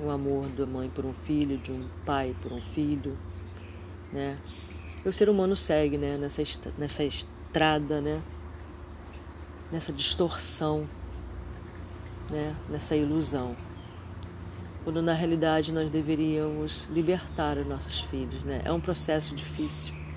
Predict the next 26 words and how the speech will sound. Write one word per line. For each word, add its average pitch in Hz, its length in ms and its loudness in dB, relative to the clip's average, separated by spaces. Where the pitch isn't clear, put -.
o 156 80 0
de 156 220 4
olhar 156 400 8
o 185 40 6
filho 175 280 4
sofrer, 151 580 2
né, 151 360 2
e 151 720 4
ficar - 220 8
de 170 140 6
longe. 131 520 4
Fazendo 156 300 4
o 143 60 2
quê? 113 240 -4
Orando 202 380 8
por 151 220 2
ele, 131 280 0
orando 156 260 8
para 143 220 4
que - 100 -4
ele 143 100 2
encontre 135 300 -2
o 135 40 -4
caminho 135 280 -2
de 131 80 -6
volta, 131 560 -2